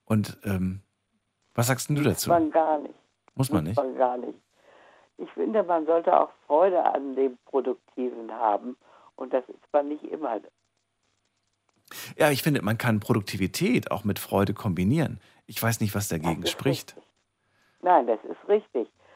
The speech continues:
Speaker 2: Bloß wer tut das?
Speaker 1: <laughs> Ja, ich mach das ganz gerne. <laughs>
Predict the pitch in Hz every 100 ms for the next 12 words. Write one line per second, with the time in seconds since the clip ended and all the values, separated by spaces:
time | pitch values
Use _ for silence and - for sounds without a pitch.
0 | _ - 165 165 147 131 - 196 165 110
1 | - _ _ _ 139 151 - - - -
2 | - - 196 285 - 220 - 98 - -
3 | 73 71 - - - - - 226 - -
4 | - 254